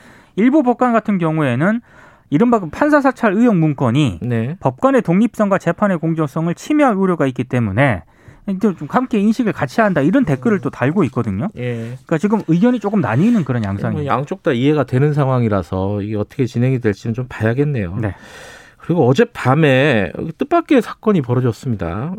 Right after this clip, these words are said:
Speaker 2: 어, 이낙연 더불어민주당 대표 측근 인사가 숨진 채 발견됐다. 이게 이제 수사를 받던 분이었죠. 이거 어떤 수사를 진행,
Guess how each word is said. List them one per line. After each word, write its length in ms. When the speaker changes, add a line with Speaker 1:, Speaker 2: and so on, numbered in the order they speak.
Speaker 2:
어, 360
이낙연 1120
더불어민주당 640
대표 580
측근 540
인사가 800
숨진 320
채 100
발견됐다. 720
이게 120
이제 140
수사를 380
받던 360
분이었죠. 560
이거 160
어떤 520
수사를 600
진행, 380